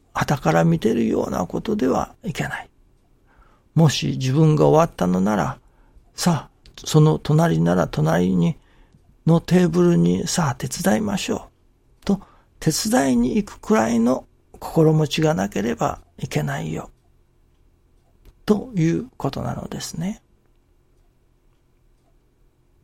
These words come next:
その、振ってみる。いわば、ゆすってみるということですね。箱をゆすっ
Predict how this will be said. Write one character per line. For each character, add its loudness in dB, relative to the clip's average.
そ 2
の、 2
振 -16
っ -20
て 6
み -4
る。 -18
い 2
わ 0
ば、 -10
ゆ 2
す -2
っ 2
て -2
み 0
る -4
と -4
い -4
う -10
こ -12
と -12
で -12
す -10
ね。 -6
箱 4
を 0
ゆ 0
す -2
っ -6